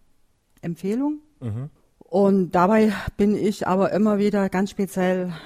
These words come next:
Speaker 1: nur an den Arbeitszeugnissen interessiert. Also Beurteilungen, die andere Menschen über andere Menschen schreiben. Diese Spezialisierung hat sich auch, ähm, bezahlt gemacht, dass ich nicht noch nebenbei meinetwegen mich mit Bewerbungsthemen oder Karrierecoaching oder irgendwas anderem beschäftige,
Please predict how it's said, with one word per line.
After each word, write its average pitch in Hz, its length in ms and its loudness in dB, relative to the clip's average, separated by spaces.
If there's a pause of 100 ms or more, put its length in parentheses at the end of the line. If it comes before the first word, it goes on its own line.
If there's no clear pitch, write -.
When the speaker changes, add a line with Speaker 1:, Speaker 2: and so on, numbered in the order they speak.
(180)
Speaker 1:
nur 190 180 0
an 170 240 -4
den 156 160 -4
Arbeitszeugnissen 139 680 -8
interessiert. 135 600 -10
Also 147 300 -8
Beurteilungen, 180 1000 -6
die 156 140 -8
andere 175 380 -6
Menschen 156 440 -8
über 175 360 -8
andere 147 300 -8
Menschen 139 360 -10
schreiben. 123 600 -12 (340)
Diese 180 240 -6
Spezialisierung 202 920 -2
hat 240 160 -4
sich - 180 -12
auch, 214 300 -6
ähm, 208 640 -6
bezahlt 185 480 -6
gemacht, 262 460 -2
dass 202 140 -6
ich 185 120 -8
nicht 226 300 -4
noch 220 220 -4
nebenbei 202 560 -6
meinetwegen 208 500 -6
mich 202 160 -8
mit 196 160 -8
Bewerbungsthemen 226 800 -4
oder 190 180 -6
Karrierecoaching 220 920 -6
oder 185 340 -6
irgendwas 190 380 -8
anderem 226 360 -4
beschäftige, 214 680 -10